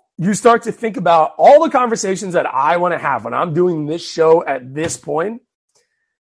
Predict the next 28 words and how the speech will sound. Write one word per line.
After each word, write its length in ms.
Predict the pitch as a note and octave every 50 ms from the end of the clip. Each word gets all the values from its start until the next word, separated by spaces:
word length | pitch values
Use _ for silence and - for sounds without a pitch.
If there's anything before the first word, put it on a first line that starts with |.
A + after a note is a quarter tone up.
| _ _ _ _ _ _ _ _ _ _ _ _ _ _ _ _ _ _ _ _ _
is 680 | - G3 F#3+ F#3 F#3 F3+ F3 E3 D3+ C#3+ - - - _ _ _ _ _ _ _ _ _ _ _ _ _ _
this 280 | C#3+ C3 E3 F#3 - -
offseason. 520 | F#3+ A#3+ A#3 - - A#2 G#2 - - _ _ _
'Cause 240 | - - B3 A3 F#3+ - - -
literally, 520 | - E3 D3+ E3+ A#3+ D4+ C4+ A3+ F3+ E3 D#3 - -
I 80 | G#3
don't 180 | D4 - F#4 F4+
think 300 | - - A#3 A#3+ A3+ -
people 300 | - F3+ F#3 A3+ G3 D3+
grasp, 680 | A#2+ - - D3+ B2 G#2+ G#2+ A#2 C3+ D3 - - - _ _ _ _ _ - - - - _ -
like, 120 | F#3+ F3
people 720 | D#3 B3+ C#4+ C#4+ B3+ A#3 G#3+ G3+ G3 F#3 - - _ _ _ _ _ _ _ _ _ _ _ _ _ _ _ _ _ _ _ _ _ _ _ _ _ _ _ - D3+
joke 580 | B2 A#2+ A2+ - C3 D3 E3 D#3+ D#3+ E3 E3 - -
about 260 | - D#3 D#3+ D3+ D3 -
this 200 | D3+ C3+ - C3+
offseason. 420 | C3 D3+ - F#3 F#3+ F3 E3+ C3
"Hey, 400 | C3+ F3+ E3+ F#3+ A#3 B3+ A#3 F#3+
do 80 | D#3 D#3+
you 60 | F3
guys 180 | G3 F#3 E3+
think, 180 | F#3+ G3 F3+ - - -
uh, 140 | E3 E3+
you 180 | E3+ - F3 E3+
know, 120 | D#3+ D#3+
is 80 | D3+ B2
Harden 320 | - D#3 G#3 B3 A3 F#3+
coming 240 | C3 D#3 C#3+ C3 B2
back?" 260 | A#2 A2 G2+ G2 -